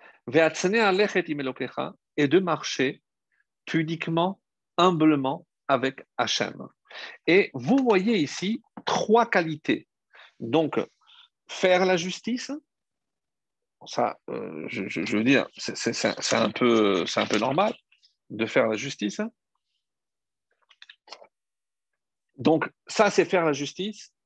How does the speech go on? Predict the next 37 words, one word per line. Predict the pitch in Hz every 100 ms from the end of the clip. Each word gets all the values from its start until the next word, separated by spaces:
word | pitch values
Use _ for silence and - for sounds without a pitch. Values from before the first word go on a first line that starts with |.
| _
aimer | 165 160 190 226 185 -
le | 117 120
bien, | 113 123 139 226 _ _ _ _ _ _ _
et | - 170 202 208
ensuite, | - 135 - 151 151 196 - -
Atzne | 131 - 131
Alechet. | 131 110 - - - _ _ _ - - -
Ce | -
qu'on | 247
ne | 285
comprend | 262 220 - 180
pas | 156 220
très | 220 196
bien, | 190 208 151 185 _ _
c'est | - 196
que, | 185 190
qu'est-ce | - 220
que | 208
ça | 196
veut | 151 120
dire, | 135 165 -
Atzne | 131 123 - 127
Alechet ? | 123 110 107 - - - - _ _ _ _ _ _ - - -
Alors, | 139 202 196 - -
regardez | 147 220 214 190 226 156 151 -
ce | -
que | 160 170 165
on, | 151 143
le | 147 143
lien | 190
qu'on | 190 131
peut | 117
faire. | 117 -
On | 170
sait, | 190 277
nous, | 254 262 240 165
que | - 170 208